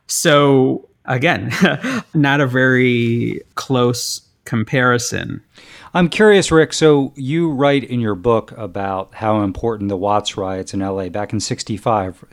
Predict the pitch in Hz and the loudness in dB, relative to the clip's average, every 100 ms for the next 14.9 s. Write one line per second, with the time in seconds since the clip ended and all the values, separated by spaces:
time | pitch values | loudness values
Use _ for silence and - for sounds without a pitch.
0 | - - 101 127 123 107 117 - 113 123 | -18 -12 -6 -4 -2 -2 -2 -2 -4 -4
1 | - 120 120 120 127 - - 151 143 175 | -6 -6 -2 -4 -4 -6 0 4 4 2
2 | 113 110 123 123 123 - 127 117 107 107 | -2 2 2 2 -2 -4 -2 -2 -2 -4
3 | 120 110 139 151 117 90 98 131 143 160 | -4 -4 -2 0 0 0 -6 -2 0 0
4 | 117 - 123 - 113 110 113 _ _ 120 | -2 -6 -10 -8 -6 -4 -6 _ _ -12
5 | 101 95 - - 123 104 139 127 107 101 | -12 -12 -8 -4 -4 -4 -4 -2 -2 -2
6 | 92 107 - 107 98 104 101 107 - 98 | -2 -4 -2 -4 -4 -4 -2 -4 -6 -12
7 | - 110 101 - - - - - 151 147 | -6 -4 -4 -6 -16 -20 -8 -2 0 -2
8 | - _ - 190 214 254 233 202 - 131 | -12 _ -2 0 2 2 2 2 2 4
9 | 139 127 113 131 117 107 - _ _ _ | 4 4 2 2 2 -2 -10 _ _ _
10 | _ - 156 151 180 214 - 233 185 160 | _ -2 -2 0 0 0 0 0 -2 -2
11 | 131 127 127 - - 95 - - _ _ | -4 -2 -2 -4 -8 -14 -16 -20 _ _
12 | 156 170 151 143 143 135 117 - 190 123 | -2 2 2 2 0 0 -2 -2 0 0
13 | 95 - _ _ _ 139 131 120 143 135 | -2 -10 _ _ _ -6 -4 -2 -2 -4
14 | - 135 - - 135 127 123 - | -8 -8 -8 -6 -4 -4 -6 -14